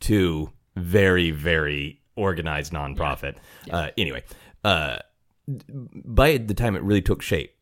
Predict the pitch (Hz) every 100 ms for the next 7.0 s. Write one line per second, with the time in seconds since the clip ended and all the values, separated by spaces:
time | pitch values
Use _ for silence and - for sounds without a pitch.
0 | _ 104 87 104 120 139 95 90 90 92
1 | 87 - 82 82 80 80 - 90 82 -
2 | 85 80 82 80 78 78 76 76 - _
3 | _ 107 131 104 95 85 78 78 - 90
4 | 78 82 - 95 - 90 - - 90 92
5 | - 90 78 69 67 76 80 85 87 80
6 | 90 82 80 - _ - 92 90 85 76